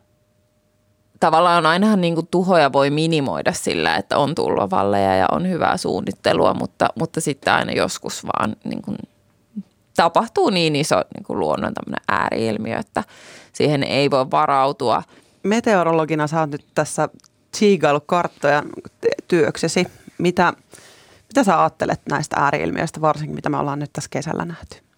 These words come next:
Speaker 1: No on se hurjaa. Kyllä se aika hiljaiseksi vetää ja tosiaan kun itse seuraa tosi aktiivisesti sekä Suomen että Euroopan että maailman säätiloja ja, ja uutisointia niihin liittyen, niin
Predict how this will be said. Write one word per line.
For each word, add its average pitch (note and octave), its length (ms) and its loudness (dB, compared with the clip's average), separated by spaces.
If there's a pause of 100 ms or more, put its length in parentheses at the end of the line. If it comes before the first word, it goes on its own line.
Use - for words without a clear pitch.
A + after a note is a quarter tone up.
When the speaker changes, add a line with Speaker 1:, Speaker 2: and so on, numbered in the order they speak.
(380)
Speaker 1:
No A3+ 140 4
on F3+ 120 0
se D#3 80 2
hurjaa. D#3 480 0
Kyllä D3 220 0
se D3+ 200 -2 (140)
aika C#3+ 360 0 (100)
hiljaiseksi E3 680 0 (200)
vetää F3 440 2
ja D#3 160 2 (440)
tosiaan D3 440 2
kun C#3 180 -4
itse - 260 -8
seuraa D#3 520 2
tosi D#3 260 -2
aktiivisesti G#3+ 920 0 (140)
sekä E3 460 0
Suomen D3 460 0
että - 440 -2 (100)
Euroopan - 540 -2
että - 200 -6
maailman - 540 0 (100)
säätiloja - 880 -2
ja, G#2 240 0 (580)
ja C#3+ 320 0 (240)
uutisointia G#3+ 720 2
niihin G#3 360 2
liittyen, F#3 680 2 (200)
niin E3 460 0